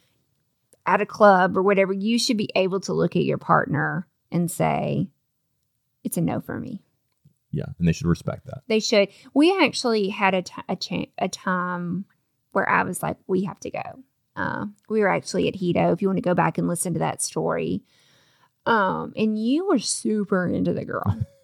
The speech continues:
Speaker 1: And I actually, like, allowed it to go on long enough that you actually got to fuck her a little bit. I never engaged with the husband. He,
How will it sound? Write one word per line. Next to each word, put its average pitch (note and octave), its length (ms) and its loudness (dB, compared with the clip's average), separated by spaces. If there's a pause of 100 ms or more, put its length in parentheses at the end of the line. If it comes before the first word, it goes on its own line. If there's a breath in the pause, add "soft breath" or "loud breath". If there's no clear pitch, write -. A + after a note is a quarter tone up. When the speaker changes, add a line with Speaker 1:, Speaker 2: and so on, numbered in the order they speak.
(220)
Speaker 1:
And B3 120 8
I C#4+ 220 4
actually, A3+ 480 0
like, - 320 0
allowed F#3 400 0
it - 140 -4
to G#3+ 80 -8
go F#3+ 240 0
on F3+ 480 -2
long F3 280 -2
enough F3 280 -4
that D#3+ 100 -2
you F3+ 220 -2
actually E3+ 460 -2
got - 260 -4
to F#3+ 80 -12
fuck F3 220 -4
her D#3 100 0
a D#3 80 -2
little G#3 240 0
bit. F3 180 4 (380 soft breath)
I - 80 6
never G3 280 2
engaged E3+ 560 -2
with F3 140 -2
the - 60 -14
husband. - 400 -4
He, F3+ 320 0